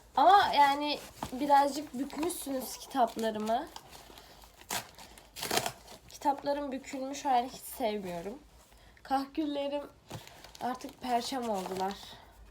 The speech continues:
Reis Bey'in Necip Fazıl kitabı. <laughs> Ama Necip Fazıl'ın Reis Bey kitabını aldım. Bir de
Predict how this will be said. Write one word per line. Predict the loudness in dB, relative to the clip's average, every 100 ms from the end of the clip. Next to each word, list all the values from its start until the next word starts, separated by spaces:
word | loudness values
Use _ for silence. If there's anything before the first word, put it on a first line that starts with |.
| -20 -20 -20 -20 -20 -20 -20 -20 -20 -20 -20 -20 -16 -4
Reis | -2 -2 -4 -8 -2
Bey'in | 0 0 -4 -4 -10 -14 -20 -20 -20 -18 -18 -10
Necip | -4 -4 -4 0
Fazıl | 6 6 6 -2 -6
kitabı. | -8 -8 -6 -6 0
<laughs> | 12 12 12 12 10 0 -6 -6 -14 -20 -20 -20 -20 -20 -18 -18 -14 -10 -10 6 6 8 4 4
Ama | 4 4
Necip | 2 -2 -6 0
Fazıl'ın | 2 2 -2 -6 -6 -8 -4
Reis | -4 -2 -6 -6
Bey | -4
kitabını | -4 -4 -6 -4 -4 -4 -6 -6
aldım. | -8 -6 -4 -4 -4 -8 -12 -14 -14 -14 -14 -12 -14 -14 -12 -12 -12 -14 -16 -18 -20 -20 -4 -2 -2 -8 -10
Bir | -6
de | -2 2 2 0